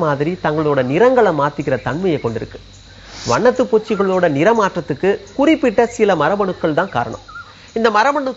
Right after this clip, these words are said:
தொகுப்பை சூப்பர் ஜீன் என்று விஞ்ஞானிகள் சொல்றாங்க. சில வண்ணத்து பூச்சிகள் விஷத்தன்மையை கொண்டதா இருக்கு. இந்த வகை வண்ணத்து பூச்சிகள் அடர்த்தியான காட்டுப்பகுதிகளில் மட்டும்தான் காணப்படுது. இவை என்ன பண்ணுதுன்னா, எதிரிகளை கண்டா பயந்து போய்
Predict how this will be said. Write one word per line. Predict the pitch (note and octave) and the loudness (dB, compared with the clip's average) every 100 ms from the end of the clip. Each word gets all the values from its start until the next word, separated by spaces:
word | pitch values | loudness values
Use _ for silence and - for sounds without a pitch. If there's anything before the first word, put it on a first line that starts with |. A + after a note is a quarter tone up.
| - | -4
தொகுப்பை | F3 G#3+ - D3+ F#3 - - - - | -2 0 0 0 0 -6 -20 -20 -10
சூப்பர் | C#4 C#4 C#4 F3+ | -6 0 0 0
ஜீன் | F3+ D3+ - - | -2 -6 -8 -4
என்று | E3+ F#3+ | 2 2
விஞ்ஞானிகள் | D3 F3 D3 C#3+ E3+ | 2 2 0 -2 -4
சொல்றாங்க. | A#2 G#2+ G#2+ - - - - - - - | -4 -2 -4 -6 -16 -20 -20 -20 -20 -4
சில | - A#3 F3 | 2 2 2
வண்ணத்து | G3 C4 B3 F#3+ | 2 0 0 -4
பூச்சிகள் | F#3 D#3 F3 - - | -4 -2 -4 -4 -6
விஷத்தன்மையை | C#3+ A#3 - E3 C3 D3+ - | 0 0 2 0 0 -2 -2
கொண்டதா | C#3 B2 B2+ | 0 2 0
இருக்கு. | G#2+ - - - - - D3+ | 0 -4 -16 -20 -20 -8 -4
இந்த | E3+ E3+ | 0 2
வகை | D3+ D3 B2 | 2 0 -2
வண்ணத்து | C3+ G#3+ G#3+ - | 0 0 0 -2
பூச்சிகள் | D3 - A2+ D#3 - - - C3 | -4 -4 -2 -4 -4 -14 -4 0
அடர்த்தியான | F3+ A#3+ A#3+ G#3+ D#3+ - | 0 0 2 2 2 -2
காட்டுப்பகுதிகளில் | G3 - A3+ F3 D#3 C#3+ C#3 A2+ | -4 -2 -2 -2 -2 0 0 -2
மட்டும்தான் | C3 - D3+ D#3 | -2 -2 -2 -2
காணப்படுது. | C#3 A2 A#2+ - - - - - - - - - - A#3 | -4 -4 -8 -12 -18 -20 -20 -20 -20 -20 -20 -20 -8 0
இவை | B3 A#3+ | 2 2
என்ன | A3 D4 | 0 0
பண்ணுதுன்னா, | C4+ G#3 D#3+ G3+ E3+ F#3+ | 0 0 0 0 0 2
எதிரிகளை | D4 C4 A#3 F#3 | 2 2 0 0
கண்டா | D#3 C#3 E3+ - B2 | -2 0 -2 -2 -2
பயந்து | E3+ B3 A#3 E3 | 0 0 0 -2
போய் | B2+ B2 | -2 -2